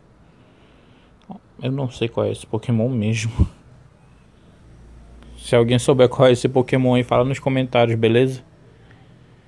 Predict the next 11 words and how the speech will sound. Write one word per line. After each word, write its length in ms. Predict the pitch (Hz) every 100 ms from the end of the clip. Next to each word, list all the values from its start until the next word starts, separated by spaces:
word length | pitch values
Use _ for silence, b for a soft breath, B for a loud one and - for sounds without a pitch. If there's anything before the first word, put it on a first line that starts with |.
| B B _ -
Vamos 200 | 120 120
continuar 540 | 123 117 131 117 110
aqui 160 | 113 110
fazendo 420 | 113 110 110 110
summons. 960 | - 110 98 95 - - - - - - - - - - - - - B B B B B B B - - -
Olha, 320 | 62 64 98 - B B B B -
eu 120 | 113
esqueci 360 | 120 - 120 117
o 20 |
nome 180 | 110 -
desse. 380 | - - -